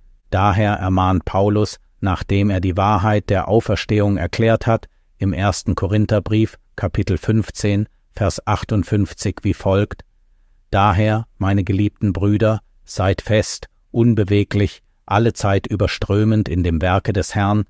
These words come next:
da ihr wisset, dass eure Mühe nicht vergeblich ist im Herrn.“ Dieses Wort bedeutet, dass ein Mensch, der die Hoffnung auf die Auferstehung hat,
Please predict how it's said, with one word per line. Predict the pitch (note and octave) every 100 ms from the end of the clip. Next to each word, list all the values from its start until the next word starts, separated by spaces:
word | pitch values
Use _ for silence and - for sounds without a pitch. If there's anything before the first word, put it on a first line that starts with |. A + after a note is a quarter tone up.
| _ _
da | G2 F#2+
ihr | G#2 F2
wisset, | G#2+ - A2+ - _
dass | - -
eure | - F#2+ F#2+
Mühe | G2 G#2 A2 A#2+ -
nicht | G2+ G2+ -
vergeblich | F#2 F2 G#2 - E2 -
ist | F2 -
im | F2
Herrn.“ | F2 E2+ C#2 - _ _ _ _ _ _
Dieses | A#2+ C#3 B2+ -
Wort | G#2 G2+
bedeutet, | G2 F2 F2+ G2 A2 G2+ - _ _
dass | F2+ -
ein | E2+ E2+
Mensch, | F2+ A2 A2+ - - _
der | F#2
die | F#2 E2+
Hoffnung | B2+ C3 B2+ A#2 A#2
auf | F2+
die | - F#2+
Auferstehung | G#2+ - F2 - G#2+ G#2 G2 -
hat, | G#2+